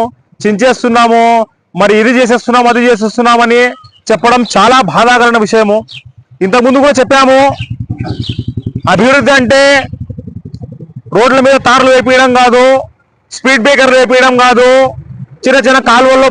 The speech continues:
పూడిక తీతలు మరియు కాలువల్లో మట్టి తీ-, తీపియడము రోడ్డు అభివృద్ధి కాదు. అభివృద్ధి అంటే పెద్ద పెద్ద నిర్మాణాలు చేయాలి మరియు ప్రజలకు ఉపయోగపడే ప్రతి ఒక్క పనిని చేయడమే అభివృద్ధి. ఈ కొత్త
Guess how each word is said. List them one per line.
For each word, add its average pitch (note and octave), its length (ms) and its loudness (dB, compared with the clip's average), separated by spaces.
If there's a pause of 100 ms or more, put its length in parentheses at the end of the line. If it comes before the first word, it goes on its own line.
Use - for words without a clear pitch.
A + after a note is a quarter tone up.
పూడిక B3+ 240 0 (100)
తీతలు B3+ 360 2 (580)
మరియు C4 260 2 (460)
కాలువల్లో C4+ 460 2
మట్టి A#3 240 -2
తీ-, C4 400 2
తీపియడము B3+ 500 0
రోడ్డు A#3+ 220 0 (200)
అభివృద్ధి A3 380 0
కాదు. G3+ 200 2 (720)
అభివృద్ధి A#3+ 280 0 (120)
అంటే C4 180 2 (460)
పెద్ద G3 200 -2
పెద్ద B3+ 120 0 (100)
నిర్మాణాలు B3+ 400 2 (100)
చేయాలి B3+ 340 2 (520)
మరియు C4 260 2 (400)
ప్రజలకు C4+ 440 2
ఉపయోగపడే C4+ 640 2
ప్రతి B3 240 0
ఒక్క A#3+ 180 -2
పనిని B3+ 280 2
చేయడమే B3+ 340 2
అభివృద్ధి. F#3 340 -2 (760)
ఈ - 20 2 (1000)
కొత్త A3 160 0